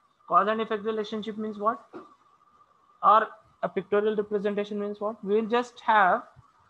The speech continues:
uh, let's say this is a box.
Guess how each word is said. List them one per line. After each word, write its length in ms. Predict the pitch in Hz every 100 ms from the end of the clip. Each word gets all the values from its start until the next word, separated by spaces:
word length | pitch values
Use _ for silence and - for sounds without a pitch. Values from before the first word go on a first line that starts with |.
| _ -
uh, 480 | 185 202 202 208 208 - - _ _ _ - - 175
let's 240 | 202 208
say 120 | 220
this 220 | 202 190
is 100 | 208
a 40 | 190
box. 600 | 175 202 - - -